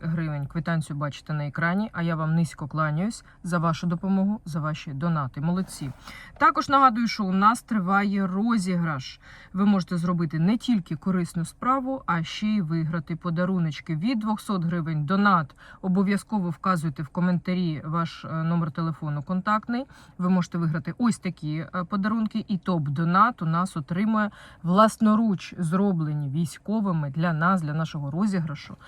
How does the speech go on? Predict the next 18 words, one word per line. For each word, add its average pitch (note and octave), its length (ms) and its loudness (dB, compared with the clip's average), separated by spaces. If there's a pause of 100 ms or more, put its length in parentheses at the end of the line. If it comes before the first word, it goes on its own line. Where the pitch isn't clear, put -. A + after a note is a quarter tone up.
(200)
отакий D#3+ 460 -4
чудовий D#3 640 -4
годинник. C#3+ 720 -6 (480)
Дякую F#3 560 2
всім, C4 500 -2
хто - 200 -4
долучився F#3+ 960 -2
і A3+ 160 0
до B3 160 2
розіграшу, G#3+ 920 0 (420)
і G#3+ 200 4
до F3+ 480 0
донатів. E3 840 0
А E3+ 140 -4
тепер G#3 300 -4
давайте F3+ 360 -2
до F3+ 100 -2
роботи. E3 440 -6